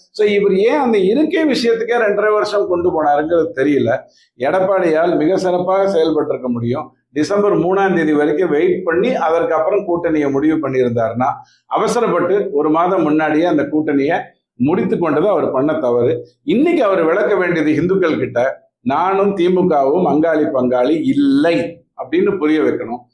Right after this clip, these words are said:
சிறுபான்மையினரிடம் போய் என்ன புரிய வைக்கணும்? நானும் பி ஜே பியும் பிரிஞ்சிட்டேன் அப்படிங்கிறத புரிய வைக்கணும். ரெண்டுத்துக்கான முயற்சியுமே அவர் எடுக்க மாட்டேங்கிறார். அவர் பழமானும் தெரியல,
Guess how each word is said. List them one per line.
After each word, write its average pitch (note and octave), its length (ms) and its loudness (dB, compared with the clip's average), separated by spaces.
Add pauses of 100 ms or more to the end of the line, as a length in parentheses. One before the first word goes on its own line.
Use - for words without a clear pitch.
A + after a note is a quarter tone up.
(220)
சிறுபான்மையினரிடம் E3+ 1000 0
போய் D3+ 160 2
என்ன C#3+ 240 2
புரிய C3+ 200 2
வைக்கணும்? B2+ 460 0
நானும் D#3+ 380 -2
பி D3 160 0
ஜே D3 100 0
பியும் D3+ 320 0 (100)
பிரிஞ்சிட்டேன் F3 640 0
அப்படிங்கிறத D3 480 -2
புரிய C#3 280 0
வைக்கணும். B2+ 380 -2 (280)
ரெண்டுத்துக்கான F#3+ 680 0
முயற்சியுமே D#3+ 500 0
அவர் E3 160 0
எடுக்க A#2+ 300 -2
மாட்டேங்கிறார். G2+ 500 -12 (260)
அவர் B2 280 0
பழமானும் F#3 720 0
தெரியல, E3 320 0